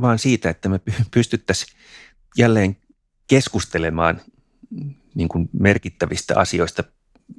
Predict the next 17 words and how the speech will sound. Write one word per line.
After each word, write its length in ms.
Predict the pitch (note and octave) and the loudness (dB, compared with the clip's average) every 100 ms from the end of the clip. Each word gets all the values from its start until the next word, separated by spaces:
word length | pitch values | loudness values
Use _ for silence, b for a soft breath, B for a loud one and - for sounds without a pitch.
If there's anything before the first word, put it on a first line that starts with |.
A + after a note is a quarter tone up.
| - _ _ _ | -20 _ _ _
pikkasen 500 | G2+ - G2+ F2+ E2 | -2 2 0 2 2
järkevämmällä 680 | G2 G2 - D#2 D2+ D#2 E2 | 2 2 -2 -6 -8 -6 -2
ja 100 | E2+ | -2
sivistyneemmällä 840 | A2 F2+ - E2+ D#2+ D#2+ D#2+ D#2+ | 0 -2 -4 -6 -4 -4 -2 -2
tasolla 400 | - F2 E2 D#2+ | 0 0 0 -2
kuin 180 | - F2 | -4 -6
mitä 240 | F2 - - _ _ | -4 -6 -8 _ _
tällä 220 | F#2 E2 | 0 0
hetkellä 420 | D#2+ - D#2+ D2+ | -6 -8 -6 -2
on 180 | D#2 E2 D2+ - | -2 -2 -6 -4
tapana 360 | F2 F2 D#2 | 0 2 0
tehdä. 380 | - F2+ F2 - | 0 -2 0 -2
Ja 200 | G#1+ B1 - B B B B B - | -2 -4 -8 B B B B B -10
että 160 | - F2+ | 0 2
me 100 | G#2+ | 4
opittaisiin 540 | A#2 A2+ - F#2 G#2+ | 2 0 -2 -2 0
jälleen 340 | F#2+ F2 E2+ | 0 0 -2